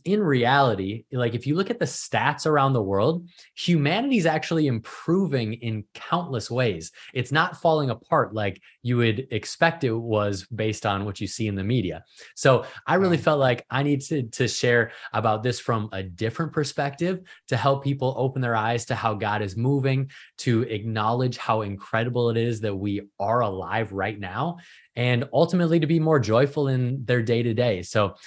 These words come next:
Speaker 1: this book, I feel like, is my life message completely.
Speaker 2: So good. I, I love that. I, I feel like, you know, during covid, which obviously was a very difficult time for so many people, um,
Speaker 1: Yeah.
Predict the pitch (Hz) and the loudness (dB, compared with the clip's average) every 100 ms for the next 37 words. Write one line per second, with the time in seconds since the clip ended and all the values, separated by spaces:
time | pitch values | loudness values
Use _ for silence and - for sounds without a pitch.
0 | - 120 165 170 160 - - 139 135 143 | -4 2 2 6 6 6 2 -2 2 2
1 | 127 120 117 113 - 107 98 104 98 98 | 2 2 0 0 -4 -4 0 0 0 0
2 | 95 92 90 80 - 80 - 87 90 80 | -2 -4 -6 -10 -10 -16 -12 -12 -10 -12
3 | 80 90 _ _ _ _ _ _ _ _ | -14 -18 _ _ _ _ _ _ _ _
4 | - - 110 101 98 85 98 - _ _ | -12 -4 -4 -2 -6 -8 -14 -20 _ _
5 | 117 127 110 - 127 139 117 117 98 90 | -4 -2 -2 -6 -4 -2 0 -2 -2 -6
6 | 78 113 113 113 110 - 127 127 110 101 | -4 -6 -4 -6 -6 -4 -2 0 -2 -4
7 | - _ _ _ _ _ 117 110 98 120 | -12 _ _ _ _ _ -6 -4 -2 -2
8 | 131 127 117 113 117 110 123 165 120 104 | -4 -4 -4 -2 -2 -2 -4 -8 -10 -6
9 | 113 113 113 - 107 104 101 110 101 104 | -4 -4 -4 -4 -4 -2 -2 -2 -2 -6
10 | 110 104 113 92 98 - 101 98 117 - | -8 -4 -4 -4 -6 -4 -4 -4 -8 -8
11 | 101 95 98 _ _ _ _ 110 101 95 | -6 -6 -8 _ _ _ _ -6 -4 -4
12 | 92 | -6